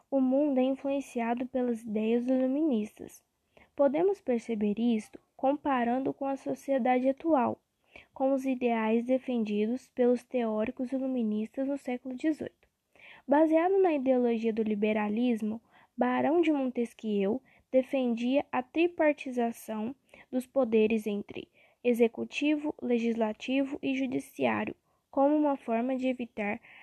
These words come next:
a concentração de poderes. Já Voltaire foi um defensor da liberdade de expressão, baseada em uma ideologia anticlerical.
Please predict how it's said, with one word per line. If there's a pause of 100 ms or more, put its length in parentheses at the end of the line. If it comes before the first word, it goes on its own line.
(140)
a
concentração
de
poderes. (720)
Já
Voltaire (160)
foi
um
defensor
da
liberdade
de
expressão, (540)
baseada
em
uma
ideologia (320)
anticlerical.